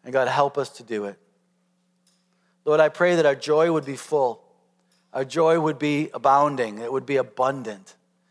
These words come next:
You said that at your right hand there are pleasures forevermore. God, we don't want discipleship to be grueling. God, we want to know the joy of walking with you.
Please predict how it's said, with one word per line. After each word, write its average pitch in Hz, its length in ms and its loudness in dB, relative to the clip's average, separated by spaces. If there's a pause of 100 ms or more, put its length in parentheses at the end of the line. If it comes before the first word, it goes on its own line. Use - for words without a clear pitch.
(280)
You 156 120 -8
said 165 280 0
that 143 180 0
at 135 180 -6
your 156 120 -2
right 151 200 2
hand 143 260 -2
there 123 100 -2
are 117 80 0
pleasures 143 480 -4
forevermore. 113 720 -6 (840)
God, 143 220 0
we 175 100 0
don't 185 120 2
want 165 160 2
discipleship 147 680 -2
to 139 60 -14
be 135 120 -8
grueling. 123 600 -2 (260)
God, 143 200 2
we 160 100 0
want 175 200 2
to 151 40 -2
know 165 480 2
the 175 140 -6
joy 131 520 -2 (540)
of 120 160 -6
walking 127 500 0
with 120 200 -12
you. 95 200 -14